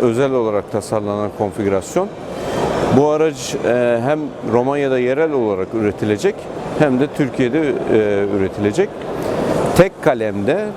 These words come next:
Türkiye tarafından yapılan en büyük kara sistemleri ihracatı. Bin elli dokuz araçlık bir projeden bahsediyoruz. Bununla birlikte Tulpar paletli aracını sergiliyoruz. Tulpar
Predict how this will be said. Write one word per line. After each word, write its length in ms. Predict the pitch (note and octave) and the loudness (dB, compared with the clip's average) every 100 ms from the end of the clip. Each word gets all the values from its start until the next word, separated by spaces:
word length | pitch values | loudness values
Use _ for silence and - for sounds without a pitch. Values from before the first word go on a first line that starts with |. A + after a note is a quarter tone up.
| - | -2
Türkiye 300 | C#3 D3+ C#3 | -2 0 0
tarafından 460 | C#3+ C3 C3 C3 | 0 0 0 0
yapılan 440 | C3 B2 B2 D3+ F3+ - | 0 -2 0 -2 -2 -4
en 260 | C3+ C3+ A#2 | -2 0 0
büyük 200 | B2+ F3 - - - - - - | 0 0 -4 -8 -6 -4 0 4
kara 280 | A#2+ C3+ - | 4 2 -2
sistemleri 680 | - - A2+ A#2 A#2 A#2 A#2 G#2+ | -6 0 2 2 2 2 0 -2
ihracatı. 800 | F2 G2 F#2+ E2+ F2+ E2+ F#3 G#3+ - - - - - - G2+ | 0 2 2 2 0 0 -2 -4 -6 -8 -4 -2 -2 0 2
Bin 140 | C3+ D#3 | 4 4
elli 340 | C#3 C3+ C3+ | 0 0 0
dokuz 280 | C#3+ - C3+ G#2+ | 0 0 -4 0
araçlık 520 | A2+ G#2 G2+ - - - | 0 0 -2 -6 -4 -4
bir 60 | D3 | -2
projeden 520 | - A#2 A2 A#2+ A#2 G#2 | 0 2 2 0 0 -2
bahsediyoruz. 640 | E2+ - F2+ G2 C#3+ G3+ - - - - | -4 -4 -2 0 0 -2 -6 -4 -2 2
Bununla 240 | F#3+ F#3+ E3+ | 4 4 2
birlikte 420 | D#3+ D3+ G#3 G#3 - - | 0 0 0 -2 -4 0
Tulpar 420 | F#3 D#3+ E3 D3+ - - - - | 0 2 0 0 -6 -12 -10 -2
paletli 400 | B2+ C3 D3 - | 0 0 0 0
aracını 420 | C#3 C#3 C#3 D#3 D#3+ | 2 2 0 0 0
sergiliyoruz. 640 | C3 A2+ F#2+ G2 C3+ G3+ - - - | 2 2 0 0 0 0 -4 0 2
Tulpar 380 | E3 D#3+ D#3+ | 4 2 0